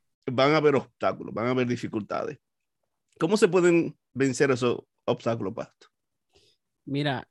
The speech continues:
Speaker 2: eh, yo, yo creo que estás tocando uno de los temas más difíciles, porque todos respondemos de forma diferente a los obstáculos. Hay gente que responde con miedo, hay gente que responde con silencio, hay gente que se tranca, hay gente que dice, <laughs> "Yo, yo no puedo con esto,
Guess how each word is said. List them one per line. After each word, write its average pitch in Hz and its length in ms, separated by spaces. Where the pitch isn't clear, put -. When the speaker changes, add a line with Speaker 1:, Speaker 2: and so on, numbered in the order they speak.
Speaker 2:
eh, 131 440
yo, 143 160
yo 151 240
creo 190 140
que 190 60
estás 175 200
tocando 170 480
uno 156 160
de 165 80
los 160 140
temas 147 240
más 139 200
difíciles, 143 800
porque 117 580
todos 156 280
respondemos 151 720
de 131 120
forma 139 280
diferente 135 480
a - 20
los 110 160
obstáculos. 120 640
Hay 123 100
gente 127 280
que 123 80
responde 123 400
con 113 220
miedo, 139 500
hay - 100
gente 127 280
que 120 80
responde 123 380
con 110 160
silencio, 123 640
hay 107 100
gente 127 280
que 110 120
se 101 160
tranca, 139 560
hay - 80
gente 147 220
que 143 80
dice, 147 320
<laughs> 147 280
"Yo, 202 120
yo 180 180
no 185 140
puedo 190 320
con 151 160
esto, 135 200